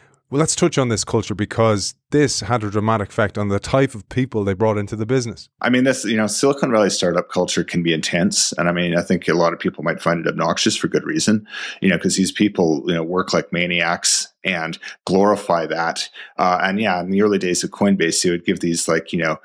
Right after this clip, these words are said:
Speaker 2: incredible brain teasers. It'd sort of be these stress interviews, and you had to pass it. You had to tell them something interesting they didn't know,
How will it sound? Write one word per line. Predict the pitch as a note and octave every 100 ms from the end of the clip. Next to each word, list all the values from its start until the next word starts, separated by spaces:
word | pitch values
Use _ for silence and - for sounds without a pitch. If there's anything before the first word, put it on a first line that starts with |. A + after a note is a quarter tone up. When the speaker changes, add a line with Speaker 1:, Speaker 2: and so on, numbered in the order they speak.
| - -
Speaker 2:
incredible | F#2+ G2+ F2+ E2
brain | - E2+ F2+ F#2
teasers. | F2+ D#2+ D2+ D#2 D#2 - -
It'd | E2
sort | - F2
of |
be | E2
these | E2 E2+
stress | - F#2 E2 -
interviews, | E2 F2 D#2 D#2 D#2 -
and | F2
you |
had | F#2 E2+
to | E2+
pass | - - G2+ F2+ -
it. | -
You | E2+
had | E2+
to | E2+
tell | - F2+ F2
them | E2
something | - F#2 F#2+
interesting | F2+ - - - E2
they | E2
didn't | D#2 -
know, | F2+ F2+ E2